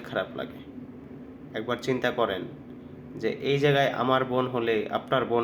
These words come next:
হলে, আপনার মেয়ে হলে আপনার কাছে কেমন লাগতো? একবার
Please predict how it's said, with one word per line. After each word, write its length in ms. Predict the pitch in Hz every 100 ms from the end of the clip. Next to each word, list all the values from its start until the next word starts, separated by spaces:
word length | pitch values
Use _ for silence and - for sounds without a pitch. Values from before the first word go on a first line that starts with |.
| 117
হলে, 240 | 110 104 104 - 113
আপনার 300 | - 123 120 113
মেয়ে 160 | 127 127
হলে 260 | 113 101 101 - - - - - - - - - - - - - - - -
আপনার 200 | - 135
কাছে 160 | 139 - 139
কেমন 200 | 120 107 95
লাগতো? 300 | - - - - - - - - - - - - - - - - 123
একবার 360 | 131 135 104